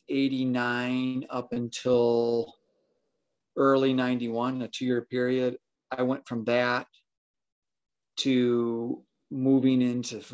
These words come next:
you know, 'cause John started morphing the way he was writing before he left, and we started incorporating synth and moving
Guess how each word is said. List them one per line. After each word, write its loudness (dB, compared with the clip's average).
you -6
know, -10
'cause -10
John 2
started 2
morphing 2
the -2
way 0
he -4
was 0
writing -4
before -2
he -2
left, -2
and -10
we -8
started -2
incorporating -2
synth -6
and -8
moving -2